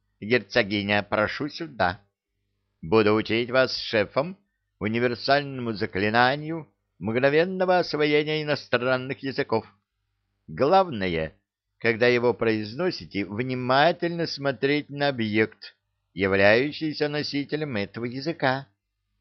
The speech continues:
мысленно стараясь влезть в его мозги, чтобы вытащить оттуда все фонемы, идиомы и прочую белиберду».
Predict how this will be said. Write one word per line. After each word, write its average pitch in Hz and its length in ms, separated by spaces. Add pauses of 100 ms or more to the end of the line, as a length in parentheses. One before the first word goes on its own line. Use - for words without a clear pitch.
(200)
мысленно 123 640
стараясь 123 520
влезть 123 480
в 117 40
его 123 280
мозги, 127 520 (560)
чтобы 214 320
вытащить 214 640
оттуда 175 460
все 165 460
фонемы, 170 800
идиомы 147 760
и 107 160
прочую 135 500
белиберду». 104 680